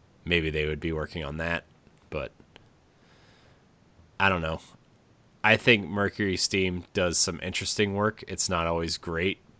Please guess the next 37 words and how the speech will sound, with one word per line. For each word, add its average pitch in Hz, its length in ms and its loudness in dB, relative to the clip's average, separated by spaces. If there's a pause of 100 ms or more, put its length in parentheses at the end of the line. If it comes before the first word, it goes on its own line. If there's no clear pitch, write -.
(440)
but 80 300 -2 (500)
for, 104 180 -4
by 92 220 2
all 85 160 2
accounts, 85 420 -2
Met-, 82 240 -8
uh, 95 160 -4
Samus 92 400 -2
Returns 82 360 -8
was 82 240 -8 (160)
a 85 100 -4
great 82 480 -6
version 80 380 -8
of 78 80 -10
that 76 180 -8
game. 73 320 -10
So, 76 300 -8 (960)
and, 110 180 0
and 117 220 4
under 131 220 4
Nintendo's 120 500 0
watchful 92 420 0
eye, 85 260 0
I 80 40 -2
think - 360 -10 (100)
they 80 100 -6
could 78 160 -10
do 76 140 -10
something 76 340 -8
really 71 260 -8
interesting 73 520 -8
with - 280 -16
a 85 60 -10
two 80 200 -8
D 71 120 -8
Metroid 71 560 -10
again. 71 300 -10